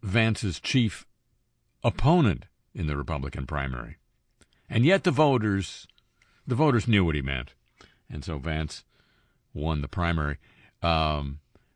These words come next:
Trump's endorsements in other states are a little bit more con-, controversial, even than that. Uh, in the Pennsylvania senatorial election, he has, um, endorsed T V doctor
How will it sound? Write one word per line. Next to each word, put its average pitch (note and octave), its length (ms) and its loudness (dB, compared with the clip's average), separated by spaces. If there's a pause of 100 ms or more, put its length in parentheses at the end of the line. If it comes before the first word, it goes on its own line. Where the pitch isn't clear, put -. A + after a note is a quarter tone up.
(140)
Trump's A#2 280 -2
endorsements G#2 800 0 (100)
in G2 140 -2
other F#2 180 0
states F#2 320 -2
are F#2+ 60 0
a F2+ 40 0
little G#2 200 2
bit G#2+ 100 2
more F#2 220 0
con-, F2+ 260 -4 (420)
controversial, E2 720 -4 (140)
even B2 280 6
than G2 100 4
that. E2+ 280 -2 (600)
Uh, E2+ 240 -4
in F2 140 -2
the E2+ 80 -4
Pennsylvania G#2 840 0 (920)
senatorial F#2 580 -2
election, E2 400 -4 (1120)
he F#2 280 -2
has, D2+ 580 -4
um, C2 260 -6 (720)
endorsed A2+ 680 0 (840)
T F3 240 4
V C3+ 220 2
doctor F#2 720 0